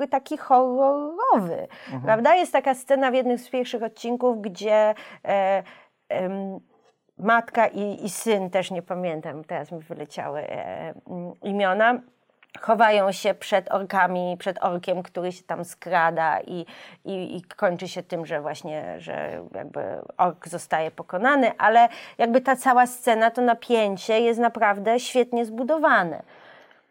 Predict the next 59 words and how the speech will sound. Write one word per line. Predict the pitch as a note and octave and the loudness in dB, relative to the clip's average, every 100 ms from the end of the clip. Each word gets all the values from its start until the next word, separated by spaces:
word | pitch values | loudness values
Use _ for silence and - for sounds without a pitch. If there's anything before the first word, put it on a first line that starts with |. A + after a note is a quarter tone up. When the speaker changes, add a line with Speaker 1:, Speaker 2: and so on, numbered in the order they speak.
| _ _ | _ _
Speaker 2:
No, | G#3 | 4
ale | F3+ F3 | 8 8
ja | G3+ | 6
jeszcze | G3+ | 4
Speaker 1:
Mhm. | G3+ | 4
Speaker 2:
wrócę | G#3+ G#3 | 4 2
do | F#3 | 0
tej | G3 | 0
sceny | G#3+ | 2
Speaker 1:
Mhm. | G3 F3 | 2 4
Speaker 2:
z | |
Galadrielą | F#3 F3+ E3 F#3 F3 | 4 4 6 4 4
i, | F3 | 4
Speaker 1:
Tak. | F3 - | 2 2
Speaker 2:
i, | |
i, | D#3 D#3 - E3 | -6 -8 -10 -6
i | E3 | -2
Adarem, | D#3+ E3+ E3 | 2 4 4
bo | D#3+ | 4
ona | F3 F3 | 4 4
fajnie, | F#3+ G3+ G3 F#3+ F#3 | 2 2 0 0 -2
znaczy | - E3+ F#3 | -2 -2 -2
z | E3+ | 2
Adarem | F#3 A3+ A3 G#3 | 4 6 4 2
nie | G3 | 0
fajny | G3+ G#3 G3+ | 4 4 4
był | F#3 | 0
tylko | F#3+ F#3 | 0 -2
ten | F#3 F3+ F3 E3+ E3 | 0 0 0 -2 0
motyw, | F3 F3+ E3+ | 2 2 0
gdzie | D#3 D#3 | -4 -2
udajemy | D3+ D3+ E3 D#3+ | 2 2 2 0
przez | D#3 - | -6 -8
chwilę, | D3+ C#3+ | -2 0
że | C#3 | 0
on | |
jest | C3+ C3 | -2 -4
być | C3+ | -6
może | D3 C#3 | -4 0
Sauron-, | A#3+ C#3 C3+ | 2 4 2
Speaker 1:
No. | E3 | 2
Speaker 2:
Sauronem, | D#3 C3+ C3+ D3 | 4 4 4 0
po | C#3 D3 | -4 -4
czym | D3 | -4
przychodzi | D3 C#3+ C3 C3+ | -4 -2 -2 0
dziad | C#3 C3+ | 0 0
z | |
karczmy | - C3+ B2+ C#3+ | 2 0 0 -6
i | |
pyta | C3+ C3 C3+ | -6 -2 0
go: | C3+ | 0
„Jesteś | C#3 C#3 | -2 -4
Sauronem?”, | C#3+ C3 C3+ C#3+ C#3 | 2 4 4 2 0
on | C#3 | 0
mu | |
nawet | C#3 B2+ C3 | 0 -2 -4
nie | B2+ | -6
odpowiada. | B2 B2+ B2 | -4 -6 -4
Speaker 1:
Tak. | F#3 E3 E3 | -4 -4 -6